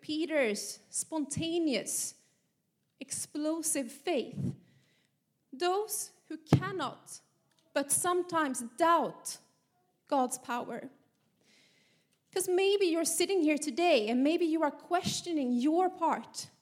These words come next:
in the salvation story. And my prayer is that you will be re-, leaving this room feeling a bit stronger today. That God will touch your heart and confirm your place, because you do have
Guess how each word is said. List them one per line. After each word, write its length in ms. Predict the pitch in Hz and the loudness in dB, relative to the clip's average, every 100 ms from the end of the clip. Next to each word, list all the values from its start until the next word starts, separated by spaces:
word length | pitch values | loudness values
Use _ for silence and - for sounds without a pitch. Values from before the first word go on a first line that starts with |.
| - | -4
in 180 | 262 | 0
the 80 | 247 | 2
salvation 540 | 233 262 220 226 - 214 | 2 0 0 0 -2 -4
story. 600 | - 285 269 233 - 262 - _ _ _ _ _ _ _ _ _ _ _ _ _ _ _ - | -4 -2 -2 -2 -8 -14 -20 _ _ _ _ _ _ _ _ _ _ _ _ _ _ _ 0
And 140 | 311 | 6
my 140 | 302 370 | 6 6
prayer 400 | - 349 330 285 | 2 0 2 0
is 160 | 294 | -2
that 180 | 262 - | -4 -2
you 140 | 285 | 0
will 100 | 311 | 0
be 140 | 285 277 | 0 0
re-, 180 | 262 285 | 0 -2
leaving 400 | 277 294 311 277 | 0 2 2 2
this 240 | 220 - | 0 -2
room 300 | 294 254 226 | -2 -4 -4
feeling 500 | - 311 330 330 302 | -4 0 2 4 2
a 60 | 277 | 0
bit 180 | 240 | -2
stronger 560 | - - 320 320 269 262 | -2 -2 0 0 0 -4
today. 540 | 262 240 254 - 254 - _ _ _ _ _ _ _ _ _ _ _ _ _ _ - | -4 -2 0 0 -6 -16 _ _ _ _ _ _ _ _ _ _ _ _ _ _ -8
That 140 | 262 | 0
God 220 | 294 294 | 4 4
will 80 | 302 | 2
touch 380 | 311 330 330 - | -2 -2 -2 0
your 100 | 269 | 0
heart 340 | 226 302 277 | 4 4 2
and 120 | 240 - | -2 -6
confirm 520 | 262 - 330 330 302 | -6 -4 2 2 4
your 220 | 277 269 | 2 -2
place, 400 | - 294 269 226 | -6 -4 -4 -4
because 260 | - 285 254 | -8 -6 -2
you 240 | 262 330 | 2 2
do 260 | 339 370 339 | 4 4 4
have 300 | 349 311 | 4 2